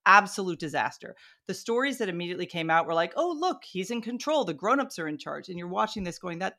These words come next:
that doesn't scan." We see this time and time again with Biden's own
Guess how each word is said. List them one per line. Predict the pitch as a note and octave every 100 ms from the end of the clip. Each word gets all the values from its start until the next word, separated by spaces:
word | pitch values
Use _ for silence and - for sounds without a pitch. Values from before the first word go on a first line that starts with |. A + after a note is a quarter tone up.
| -
that | G3
doesn't | G3 F3+
scan." | - C#3+ - - _
We | G3
see | F#3 G#3
this | G3 F#3+
time | F#3+ F#3+
and | F#3
time | F#3+
again | F3+ E3 E3
with | D#3+ D3+ - _ -
Biden's | D3 E3 E3
own | F3 F3